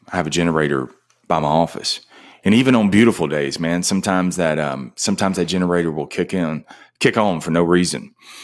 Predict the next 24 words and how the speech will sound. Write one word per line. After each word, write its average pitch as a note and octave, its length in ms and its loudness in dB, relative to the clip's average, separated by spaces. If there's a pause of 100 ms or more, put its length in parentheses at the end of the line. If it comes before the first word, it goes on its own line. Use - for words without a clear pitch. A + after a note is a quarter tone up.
(500)
And A2+ 320 2
it's A#2 160 2
kicking D#3 320 2
on A2+ 320 2
because, G2 460 2
and G#2 140 0
it'll C3 140 4
run A#2+ 240 2
for A#2 140 0
a G#2 60 4
few A2+ 180 0
minutes G2+ 320 0
and F#2 160 0
then F#2+ 80 0
it'll F2 160 0
quiet F2 400 0
down. E2+ 380 0
But D2 120 -6
see, G#2 280 0
it's F#2 120 -6
kicking A#2+ 360 0
on A2 220 4
and F#2+ 100 2
off G2+ 400 -2